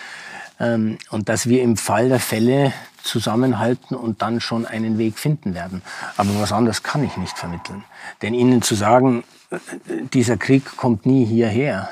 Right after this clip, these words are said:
das, das wäre einfach nicht richtig. Dieser Krieg kann hierher kommen, in welcher Form auch immer. Dazu muss Putin gar nicht noch, ähm, weiter nach Westen vorrücken. Dieser Krieg kann kommen, indem per Cyber, äh, Attacken unsere, äh, Wirtschaft lahmgelegt wird, unser Leben lahmgelegt wird.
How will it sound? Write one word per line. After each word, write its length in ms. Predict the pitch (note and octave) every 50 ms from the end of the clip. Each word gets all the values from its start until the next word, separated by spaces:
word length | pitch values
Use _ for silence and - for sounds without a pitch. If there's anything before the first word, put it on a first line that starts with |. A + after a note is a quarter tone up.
| - - -
das, 160 | - G#2+ F#2 _
das 240 | - G2+ F#2+ - -
wäre 320 | A2 G2+ A2 A#2 A2+ A2
einfach 460 | A2+ G#2 G#2 G#2+ - - A2+ - - -
nicht 320 | F#2+ G2 - - - -
richtig. 400 | B2 A#2+ - - - - - -
Dieser 220 | - G#2+ G2 G2+
Krieg 260 | F#2+ - - A#2 G2+ -
kann 200 | - - G#2 G#2+
hierher 320 | A2 C3 C3 B2 C3 C#3
kommen, 320 | - - C#3 C#3 C3+ C3+
in 160 | C3 A#2+ A2+ G#2
welcher 280 | A2 A#2 A2+ G#2+ A#2
Form 280 | - - B2+ A#2+ A#2 A2
auch 140 | G#2 - -
immer. 360 | - D#3+ D#3+ C3 F2+ E2 - - - - - - - - - - -
Dazu 260 | - G#2 G2 - A#2+
muss 220 | A2+ A2+ B2 - -
Putin 380 | - - C#3 B2+ - B2 A#2
gar 140 | A2 A2 A2
nicht 220 | A#2 A2+ - - -
noch, 300 | A2 G#2+ - - - A2 A#2 B2+
ähm, 280 | A2+ G2+ G#2 G#2 G#2
weiter 280 | G#2 G2+ G#2+ G#2+ - A2+
nach 140 | G#2+ G2+ G2+
Westen 340 | A#2+ A#2+ - - - B2
vorrücken. 460 | G#2+ - G#2+ G2+ G2 F#2 - - G2 F#2 - _ _ _ _ _ _ _ _ _ - - - -
Dieser 200 | B2+ G#2+ A#2+ G#2+
Krieg 240 | - - C3 C#3
kann 160 | - - A#2+ G#2+
kommen, 300 | - A#2 A#2+ B2+ B2+ B2+
indem 420 | A#2 A2+ G#2 A#2+ A#2 A2 A2+ A2+ - - - - - - - - - - _ -
per 140 | - B2
Cyber, 520 | A#2 - - A2+ A#2+ A#2+ A#2+ A#2+ A#2+ A#2 F#2+ - - - - -
äh, 40 | C3+
Attacken 760 | B2 A#2 - A#2+ A#2 - - A#2+ A2 - - B2+ A#2+ B2 A#2+
unsere, 540 | A#2+ - A2+ A#2 A2 A2+ A#2 A2+ A2+ A2+ A#2
äh, 520 | A2 A#2 A#2+ A#2 A2+ A2 B2+ B2+ A#2+ G#2+ G#2+
Wirtschaft 320 | A#2+ A#2+ - A#2+ A2+ -
lahmgelegt 600 | - - A#2 A2+ G#2 A2+ A2 A2 A2 - - -
wird, 220 | A#2+ A#2 A2+ -
unser 220 | A2+ A2 G#2+ - A#2+
Leben 260 | G#2+ G#2+ A#2 A#2 A2+
lahmgelegt 600 | G#2+ G#2 G#2 A2 G#2 A2 A2 G#2+ G#2+ G#2+ - -
wird. 180 | A#2 G#2 -